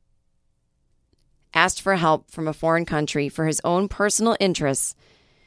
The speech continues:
to try to find dirt on a presidential candidate. Well, if his son did, it doesn't matter, his son. That, that is against the law. Or, or against the,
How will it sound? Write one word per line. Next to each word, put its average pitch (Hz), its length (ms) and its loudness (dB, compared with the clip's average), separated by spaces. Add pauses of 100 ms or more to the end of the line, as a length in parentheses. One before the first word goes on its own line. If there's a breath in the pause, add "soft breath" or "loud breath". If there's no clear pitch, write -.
(160 soft breath)
to - 100 -6
try 185 240 2
to 185 80 0
find 180 340 0
dirt 151 300 2 (880)
on 156 160 2
a 156 60 -4
presidential 139 500 0
candidate. 139 460 -2 (120)
Well, 277 160 2
if 285 140 4
his 285 200 4
son 285 280 4
did, 240 240 2
it 202 80 -2
doesn't 226 260 2
matter, 160 360 2 (160)
his 156 180 -2
son. 123 300 -2 (800)
That, 185 160 2 (100)
that 196 300 6
is 196 140 -2 (100)
against 165 320 0
the 151 80 -2
law. 120 200 -2 (1200)
Or, 185 120 2
or - 40 6
against 180 360 2
the, 165 260 -2